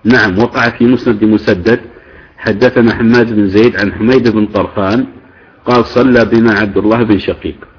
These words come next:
فذكر أثرا موقوفا. وفي حلية من طريق السراج: "حدثنا حاتم قال حدثنا عارم قال حدثنا حماد عن حميد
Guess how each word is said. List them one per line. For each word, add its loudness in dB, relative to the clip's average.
فذكر 0
أثرا 0
موقوفا. -2
وفي -2
حلية 2
من 0
طريق -2
السراج: -2
"حدثنا -4
حاتم -4
قال -4
حدثنا -2
عارم 2
قال -4
حدثنا -4
حماد -2
عن -4
حميد 0